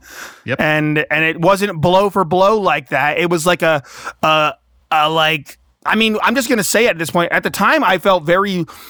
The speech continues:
Speaker 2: slighted by the fact that people were calling it a fluky win. But i-, in context now, like, Franklin hasn't produced wins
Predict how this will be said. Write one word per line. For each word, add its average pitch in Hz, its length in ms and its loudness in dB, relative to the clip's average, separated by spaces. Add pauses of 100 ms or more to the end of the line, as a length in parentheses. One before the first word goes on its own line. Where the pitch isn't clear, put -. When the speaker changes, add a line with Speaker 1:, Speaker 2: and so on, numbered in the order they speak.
(100)
Speaker 2:
slighted 175 640 0
by 185 180 2
the 170 120 -2
fact 175 280 0
that 165 140 -8
people 165 200 0
were 160 120 2
calling 156 320 0
it 147 60 0
a 143 80 0
fluky 160 340 0
win. 160 280 2 (380)
But 185 220 2 (120)
i-, 190 40 0
in 190 280 -2
context 170 680 0
now, 196 280 2
like, 175 300 0 (320)
Franklin 185 540 0
hasn't 165 500 -2
produced 165 580 0
wins 160 720 0